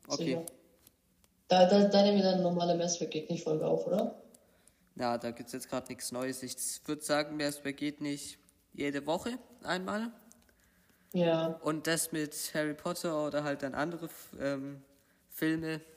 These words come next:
Speaker 1: wenn wir irgendwann mal mit Harry Potter fertig sind, machen wir dann, ähm, wann wir halt Zeit haben.
Speaker 2: Ja.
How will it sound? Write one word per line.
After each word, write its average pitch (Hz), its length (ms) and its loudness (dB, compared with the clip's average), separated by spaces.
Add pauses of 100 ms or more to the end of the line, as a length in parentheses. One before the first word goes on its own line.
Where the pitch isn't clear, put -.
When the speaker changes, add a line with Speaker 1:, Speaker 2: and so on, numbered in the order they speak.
(140)
Speaker 1:
wenn 151 160 -6
wir 147 100 -8
irgendwann 147 380 -2
mal 143 80 0
mit 147 160 -2
Harry 147 180 0
Potter 147 260 -6
fertig 156 360 -4
sind, 151 260 -6 (680)
machen 135 260 -6
wir 139 140 -2
dann, 123 440 -6 (1800)
ähm, 113 460 -6 (140)
wann 123 180 -6
wir 120 260 -2 (160)
halt 110 200 -6
Zeit 117 220 -6
haben. 110 160 -6 (1120)
Speaker 2:
Ja. 165 320 -2